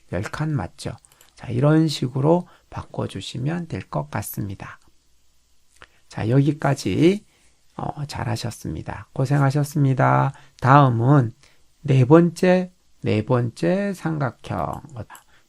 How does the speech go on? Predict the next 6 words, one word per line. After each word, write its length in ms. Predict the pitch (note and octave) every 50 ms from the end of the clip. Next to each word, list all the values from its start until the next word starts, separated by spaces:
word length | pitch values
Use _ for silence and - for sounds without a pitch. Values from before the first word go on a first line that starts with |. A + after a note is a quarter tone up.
| _ _ -
요렇게 540 | C#3+ C3 C3+ C3+ B2+ B2+ - - E3+ F#3+ F#3+
생긴 380 | D3+ E3+ F3+ F3 E3+ E3+ E3+
삼각형을 680 | D3+ D3 D#3 D3 C#3+ C3+ - - B2+ B2+ C3 D#3 F3+ E3+
한번 340 | C#3 B2 A2+ A2+ B2 A#2 B2+
해보도록 520 | D3 C#3+ D3 D3 C#3 B2 B2 A#2 - -
하겠습니다. 880 | C#3+ D#3 D#3 C#3+ - - C#3 B2 A#2 - - A#2+ B2+ C#3+ E3 F3+ G3